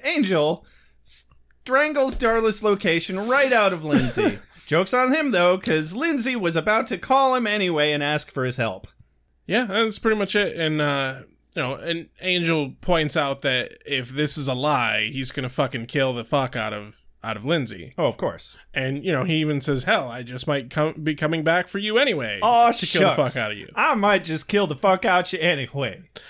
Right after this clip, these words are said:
Speaker 2: Which at this point, fucking do it.
Speaker 1: Right.
Speaker 2: Like,
Speaker 1: I've met some indecisive people, but shit kebabs.
Speaker 2: Right.
Speaker 1: Like, he's making out with your girl. Mm-mm.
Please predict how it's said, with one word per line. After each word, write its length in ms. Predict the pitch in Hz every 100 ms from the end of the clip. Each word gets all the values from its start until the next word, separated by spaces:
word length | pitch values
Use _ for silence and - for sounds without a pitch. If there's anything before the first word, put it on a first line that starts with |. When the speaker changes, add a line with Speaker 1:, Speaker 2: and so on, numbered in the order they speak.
| - 185
Speaker 2:
Which 240 | 277 -
at 100 | 311
this 200 | 370 359
point, 460 | - 302 247 226 - _
fucking 680 | - - 539 - 403 285 233 -
do 260 | 269 262 240
it. 200 | 120 - - - - -
Speaker 1:
Right. 460 | 123 143 147 151
Speaker 2:
Like, 500 | 233 277 240 - - - - _ - - -
Speaker 1:
I've 400 | 180 339 247 196
met 320 | 202 214 214
some 200 | - 165
indecisive 720 | 233 185 - 190 180 180 156
people, 420 | 175 156 143 127
but 320 | 123 123 131
shit 560 | - - - - 285 -
kebabs. 760 | - 139 107 92 - - -
Speaker 2:
Right. 440 | 254 285 311 269 - _ - - - 988 960 _ _ - - - - - - _ _
Speaker 1:
Like, 100 | 151
he's 200 | - 247
making 280 | 214 240 208
out 160 | 214 226
with 120 | 160
your 160 | 202 233
girl. 560 | 180 226 294 156 - _ - -
Mm-mm. 760 | 262 277 285 262 302 247 180